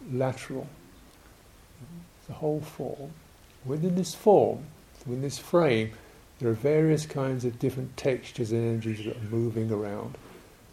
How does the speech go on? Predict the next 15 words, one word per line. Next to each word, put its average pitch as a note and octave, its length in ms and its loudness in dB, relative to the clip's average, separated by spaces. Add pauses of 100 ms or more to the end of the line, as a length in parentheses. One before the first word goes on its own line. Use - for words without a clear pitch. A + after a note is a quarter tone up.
(140)
Don't D#3 160 4
get E3+ 140 0
involved D3 460 4
with C3 100 -2
any C3 220 0
of A2 140 -4
them. C3 160 -10 (220)
Hold C3 340 -4
the C3+ 80 -6
frame A#2 480 -2
and A#2+ 160 -4
they C3+ 160 0
will E3+ 180 2
begin C#3+ 500 -2
to A#2+ 280 0